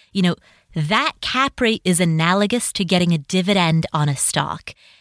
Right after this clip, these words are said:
And typically, if you invest in index funds, you're not going to find stable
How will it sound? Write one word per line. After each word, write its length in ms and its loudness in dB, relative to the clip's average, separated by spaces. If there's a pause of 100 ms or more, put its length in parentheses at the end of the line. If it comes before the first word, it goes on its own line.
(160)
And 180 2
typically, 920 -2 (400)
if 160 0
you 180 4
invest 420 2
in 100 2
index 480 0
funds, 440 0 (380)
you're 240 0
not 460 2
going 240 2
to 40 2
find 420 0
stable 840 0